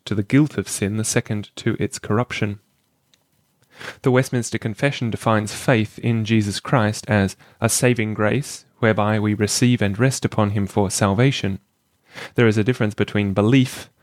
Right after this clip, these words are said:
assensus, and faith, fiducia. The first is assent to testimony,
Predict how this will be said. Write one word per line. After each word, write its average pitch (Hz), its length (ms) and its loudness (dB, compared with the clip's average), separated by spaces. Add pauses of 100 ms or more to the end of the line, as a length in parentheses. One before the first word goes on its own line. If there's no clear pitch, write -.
(320)
assensus, - 680 -2 (260)
and 98 260 -6
faith, - 520 -2 (500)
fiducia. 107 640 -2 (960)
The 107 200 2
first 139 520 0
is 110 280 -2
assent 123 500 -2
to - 100 -14
testimony, 98 680 -2